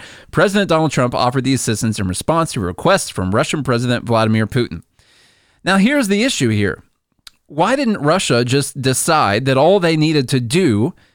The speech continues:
was stop being such a capitalist country?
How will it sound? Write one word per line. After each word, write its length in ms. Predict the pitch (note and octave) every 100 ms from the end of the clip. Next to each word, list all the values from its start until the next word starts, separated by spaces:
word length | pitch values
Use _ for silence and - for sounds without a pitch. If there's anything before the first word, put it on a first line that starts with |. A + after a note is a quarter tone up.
| _ _
was 180 | D3+ D#3+
stop 460 | - G3 G#3+ D3+
being 320 | C3 D3+ F3 G3
such 320 | - F3 -
a 60 | D#3
capitalist 640 | - E3+ F3 E3+ G3+ -
country? 520 | A#3+ C#4+ - G#2+ -